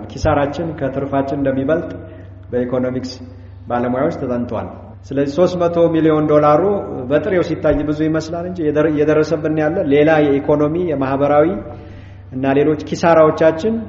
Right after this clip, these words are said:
እ፣ ከሦስት መቶ ሚሊዮን በብዙ እጅ የሚበልጥ መሆኑን፣ እ፣ አሳይተዋል። ግን፣ እ፣ ቅድም እንዳልኩት መንግስት እንግዲህ አንዳንድ ጊዜ ያው የራሱ እቅዶች አሉት። አጭር ጊዜ የስንዴ መግዣ ብርም ያጥረናል። ምክንያቱም ስንዴ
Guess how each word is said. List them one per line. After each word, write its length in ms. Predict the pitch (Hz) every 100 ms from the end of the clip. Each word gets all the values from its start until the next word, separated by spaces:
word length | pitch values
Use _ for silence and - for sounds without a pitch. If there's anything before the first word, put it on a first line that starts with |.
| -
እ፣ 180 | 127 120
ከሦስት 420 | 120 127 131 139 139
መቶ 140 | 127 120
ሚሊዮን 360 | 120 131 165
በብዙ 300 | 143 120 120 131 131
እጅ 160 | 127 -
የሚበልጥ 480 | 120 113 110 113 117
መሆኑን፣ 380 | 110 110 120 170 180 -
እ፣ 200 | 135 110 104
አሳይተዋል። 680 | 110 139 120 117 104 98 98 -
ግን፣ 260 | 123 151 202 202 -
እ፣ 120 | 143 127
ቅድም 280 | 127 151 165
እንዳልኩት 540 | 160 156 - - 185 - - -
መንግስት 320 | 139 139 139 147
እንግዲህ 260 | 131 143
አንዳንድ 280 | 131 127 123
ጊዜ 160 | 127 127 160 165 -
ያው 220 | 131 120 113
የራሱ 320 | 117 120 117 - 156 160 - - - - 117
እቅዶች 400 | - 131 135 127
አሉት። 360 | 117 139 160 - - - - - -
አጭር 280 | 120 123 151
ጊዜ 220 | 143 135 135 131 127 - 127 127
የስንዴ 320 | 127 123 139 139
መግዣ 260 | 135 123 131 127
ብርም 320 | 127 139 147 147 - - - - - - -
ያጥረናል። 560 | 143 135 135 127 131 165
ምክንያቱም 460 | 151 127 120 120 131
ስንዴ 240 | - 127